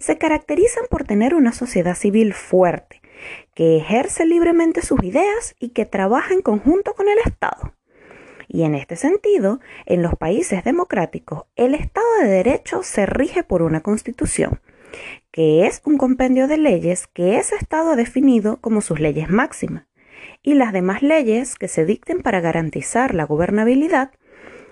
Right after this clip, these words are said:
no deberán transgredir a esta ley. Esto se entiende como que las demás leyes que puedan determinar el orden para gobernar van a quedar en segundo orden. Asimismo, esta hermosa palabra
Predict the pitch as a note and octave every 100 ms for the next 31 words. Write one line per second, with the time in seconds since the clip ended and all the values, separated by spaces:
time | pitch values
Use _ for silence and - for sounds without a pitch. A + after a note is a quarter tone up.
0 | - E4 G4+ G#4+ F#4+ A#3+ D4 - C#4 C4+
1 | F3+ F3 C#4+ B4 - _ D3+ D3+ F3+ A3
2 | - C#4 B3+ - - _ _ _ _ -
3 | - - - - D3+ G#3 B3 G4 G4+ C4
4 | F#3 D#4+ _ - F#4+ F#4 C#4+ G#3 D#3 D3
5 | D3+ F#3+ E4+ G4 A3+ F3 G3+ - - D#3+
6 | D3 D#3 F3 F#3+ A#3 A#3+ C4 C4 C#4 C4+
7 | G#3 - - C#3 D#3 F#3 G#3+ C4 - _
8 | _ _ - F#3 A3 C4+ D#4+ F#4+ G#4+ A3
9 | - - - - - - G#4+ G#4+ G4+ C#4
10 | B3 - C4+ C4+ F3 D3 C3+ C#3 F#3+ -
11 | - - _ _ _ _ - - - -
12 | - - C#5+ D5 C#5 - A#4+ A4 - G#3
13 | A3 B3 C#4+ F3 E3 G3 A3 A#3+ B3